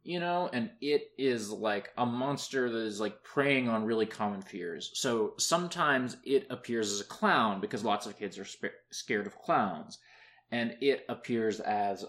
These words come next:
um, a spider because lots of people are scared of spiders. Um, and the, the, the twist with it that makes it different from the Goonies or Stand By Me is that it then jumps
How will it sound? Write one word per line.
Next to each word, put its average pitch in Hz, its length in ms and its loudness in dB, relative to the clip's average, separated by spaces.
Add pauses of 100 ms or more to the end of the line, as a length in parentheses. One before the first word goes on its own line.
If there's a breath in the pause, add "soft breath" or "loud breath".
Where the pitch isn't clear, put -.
um, 87 500 -6 (640)
a 101 400 -4 (480)
spider 117 540 2
because 101 220 -6
lots 104 220 0
of - 80 -20
people 101 240 -4
are 92 60 -2
scared 95 240 -4
of 90 80 -10
spiders. - 640 -10 (440)
Um, 98 480 0 (140)
and 113 440 0 (340 soft breath)
the, 147 240 0
the, 143 180 2 (220)
the 127 260 2 (360)
twist 233 440 2 (200)
with 139 260 0 (120)
it 127 400 0 (120)
that 139 160 0
makes 139 240 -2
it 113 160 -6
different 147 400 0
from 127 160 -2
the 113 60 2
Goonies 117 560 0
or 104 60 0
Stand 123 380 -2
By 110 140 6
Me 101 360 -4 (240 soft breath)
is 127 200 4
that 131 100 6
it 120 180 0
then 139 340 2
jumps 120 540 0